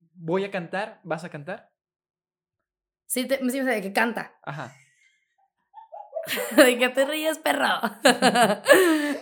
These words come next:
Speaker 2: Este, pues depende del contexto.
Speaker 1: O sea,
Speaker 2: <laughs> Sí, ahorita ya, a ver, canta.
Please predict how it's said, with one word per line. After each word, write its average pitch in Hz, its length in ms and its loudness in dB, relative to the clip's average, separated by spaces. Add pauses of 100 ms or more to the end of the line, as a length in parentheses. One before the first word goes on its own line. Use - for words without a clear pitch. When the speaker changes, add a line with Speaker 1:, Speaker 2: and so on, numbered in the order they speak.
(100)
Speaker 2:
Este, 247 1120 0 (240)
pues 269 140 2
depende 302 280 2
del 370 140 0
contexto. 220 460 0 (160)
Speaker 1:
O 170 100 -2
sea, 196 200 -2 (240)
Speaker 2:
<laughs> 277 160 6
Sí, 262 80 0 (500)
ahorita 262 260 6
ya, 226 160 4
a 220 40 6
ver, 214 140 2
canta. 233 460 2